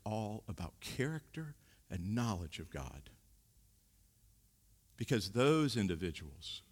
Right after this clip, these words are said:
set in the church are the ones who are supposed to discern and to help care for the church. And so what you should be doing as a congregation, by the way, is continuing to pray for the leaders of this church, for spiritual discernment,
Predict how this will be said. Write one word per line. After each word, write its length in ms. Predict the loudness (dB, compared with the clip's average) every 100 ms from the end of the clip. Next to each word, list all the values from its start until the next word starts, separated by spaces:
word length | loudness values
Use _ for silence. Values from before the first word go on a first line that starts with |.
| -20 _ _
set 420 | -2 4 6 6 4 -6 0
in 160 | 2
the 80 | 2
church 480 | 0 -2 -4 -6 -18 _ _ _ -20 _ _ -4
are 40 |
the 80 | 0
ones 300 | 2 2 2
who 100 | 0
are 60 | -4
supposed 320 | -2 -4 -4
to 60 | -8
discern 680 | -4 -2 0 0 2 0 -2
and 80 | -4
to 80 | -6
help 240 | -6 -8
care 300 | -4 -2 -2
for 260 | -4 -6 -4
the 100 | -4
church. 380 | -2 -2 -2 -8 -16 -2
And 100 | 0
so 140 | 2
what 220 | 2 2
you 180 | 4 2
should 220 | 2 0
be 80 | 0
doing 280 | 2 4 4
as 120 | 4
a 60 | 0
congregation, 800 | 0 2 2 2 4 2 2 0
by 140 | 2
the 100 | 2
way, 220 | 2 0 -2 -4 0
is 140 | 2
continuing 640 | 4 2 4 4 6 4
to 100 | 4
pray 300 | 0 2 2
for 120 | 2 2
the 100 | 2
leaders 360 | 2 2 0
of 80 | -4
this 160 | -4 -4
church, 580 | -2 -2 -4 -10 -16 -18 -20 _ _ -20 -20 _ _ _ -20 _ _ _ _
for 120 | 4
spiritual 500 | 6 10 10 10 6
discernment, 640 | 4 4 4 4 4 2